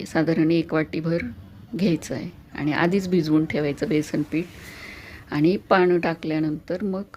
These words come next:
अ, जास्त वेळ भिजवायचं नाही. पानं टाकल्यानंतर लगेच भजे बनवून घ्यायचे, म्हणजे कुरकुरीत होतात. आधी पीठ भिजवल्यामुळं पीठ आपलं भिजलं गेलेलं असतं छान.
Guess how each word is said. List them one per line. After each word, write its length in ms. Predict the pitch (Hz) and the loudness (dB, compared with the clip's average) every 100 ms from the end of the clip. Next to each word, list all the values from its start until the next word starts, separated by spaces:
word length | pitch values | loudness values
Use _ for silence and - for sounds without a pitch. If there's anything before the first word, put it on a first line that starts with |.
| - - - - - - - - | -20 -20 -20 -20 -20 -20 -12 -4
अ, 60 | 151 151 151 151 - - - 160 170 | 0 2 2 -2 -6 -16 -10 -4 4
जास्त 280 | 185 170 - | 4 4 0
वेळ 220 | 170 180 | 2 2
भिजवायचं 540 | 196 165 160 143 - - | 2 0 0 -2 -6 -10
नाही. 220 | - 175 - - | -10 -12 -18 -6
पानं 240 | 180 170 165 | 2 4 4
टाकल्यानंतर 640 | 165 156 160 160 156 170 | 0 -2 0 2 2 0
लगेच 340 | 190 196 208 214 | 2 2 2 0
भजे 300 | 196 160 175 | 0 2 2
बनवून 360 | 220 185 170 | 4 4 2
घ्यायचे, 360 | 160 - - 156 | 0 -4 -6 -2
म्हणजे 240 | 147 147 | -2 0
कुरकुरीत 540 | 175 - - 185 120 - | 0 0 0 0 0 0
होतात. 300 | - - - - - - - - - - - | -2 -2 -6 -8 -20 -20 -20 -20 -20 -12 0
आधी 240 | 160 175 | 2 4
पीठ 200 | 175 175 | 2 0
भिजवल्यामुळं 680 | 170 175 151 156 156 160 156 | 2 2 2 2 2 2 0
पीठ 320 | 170 175 170 | 0 -2 0
आपलं 300 | 160 - 165 | -2 0 0
भिजलं 380 | 160 165 - 180 | 2 0 2 2
गेलेलं 300 | 180 156 151 | 2 2 0
असतं 300 | 143 - - 160 | -4 -8 -12 -10
छान. 320 | - 147 | -6 -4